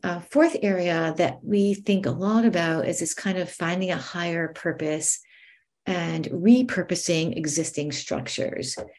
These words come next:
Um, so a long-term demographic trend and more recent structural demand, uh, shifts have rendered countless existing building and properties either redundant or obsolete.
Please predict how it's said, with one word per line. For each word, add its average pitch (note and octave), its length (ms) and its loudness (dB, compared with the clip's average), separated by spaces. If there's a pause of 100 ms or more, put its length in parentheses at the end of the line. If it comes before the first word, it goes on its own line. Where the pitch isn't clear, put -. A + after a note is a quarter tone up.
(300)
Um, D#3 560 -6 (760)
so G3 580 4
a G3 100 4
long-term G3 960 2
demographic E3 680 -4
trend A#3 600 6 (500)
and F#3+ 200 0
more F#3 180 -2
recent F3 360 -2
structural E3 500 -4
demand, F3 680 0 (360)
uh, D#3 240 -6
shifts F3 420 0
have D#3+ 240 -4
rendered D#3+ 480 0 (360)
countless G#3+ 420 0
existing B3+ 580 2
building F3 320 4
and D#3 80 -4
properties D#3 680 -4
either E3 320 -2
redundant F#3+ 520 0
or D#3+ 160 -6
obsolete. - 800 -4